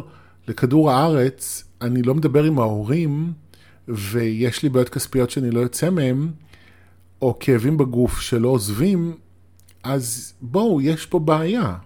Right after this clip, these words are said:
עכשיו, אני לא אומר שזה מוחלט, גם אני מתקשר ומטייל בכל מיני עולמות, ו-, ויש לי בעיות, אבל הרבה פעמים אני רואה שאנשים עושים הפרדה, הם מתעלמים מהבעיות ב-,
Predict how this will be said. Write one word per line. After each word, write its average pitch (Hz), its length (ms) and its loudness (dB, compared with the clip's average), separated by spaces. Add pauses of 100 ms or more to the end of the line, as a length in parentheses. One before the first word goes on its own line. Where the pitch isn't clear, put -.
(920)
עכשיו, 131 220 2
אני 131 120 2
לא 185 160 6
אומר 226 200 8
שזה 131 240 2
מוחלט, 120 380 0
גם 110 200 -2
אני 107 120 -2
מתקשר 135 720 0 (100)
ומטייל 113 460 -2
בכל 113 220 -4
מיני 113 160 0
עולמות, 107 560 -2
ו-, 98 320 -4 (1080)
ויש 101 760 -4
לי 113 60 0
בעיות, 101 800 -2 (580)
אבל 113 120 0
הרבה 127 180 0
פעמים 202 280 2
אני 156 120 2
רואה 135 200 2
שאנשים 170 600 -2 (420)
עושים - 240 -2
הפרדה, 123 400 0
הם 104 60 0
מתעלמים 131 380 0
מהבעיות 120 540 2
ב-, 101 280 -4